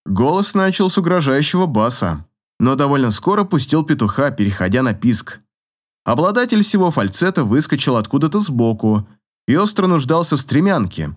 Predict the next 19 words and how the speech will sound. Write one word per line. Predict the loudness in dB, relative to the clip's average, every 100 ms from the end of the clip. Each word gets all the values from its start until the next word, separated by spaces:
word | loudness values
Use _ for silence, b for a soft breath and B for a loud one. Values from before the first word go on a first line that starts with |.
| -2
если | 0 2 0 0
хотел | 0 0 0
достать | 0 0 -2 -2
хотя | -2 0 0
бы | 0
до | 0
моей | 0 2 2 0
шеи. | -2 -4 -4 -4 -10 -16 _ _ _ _ _ _ _
Гладкая | -4 0 0 0 0
безбородая | 0 0 0 2 0 0
серая | 0 0 0 -2
кожа | 0 0 2 0 0 -4
вкупе | -8 -2 0 0
с | 0
субтильной | -2 0 2 2 2
комплекцией | 0 0 0 0 -2 -2 0
выдавали | 0 0 0 2 0
в | 0
прибывшем | -2 0 0 0 0 2 0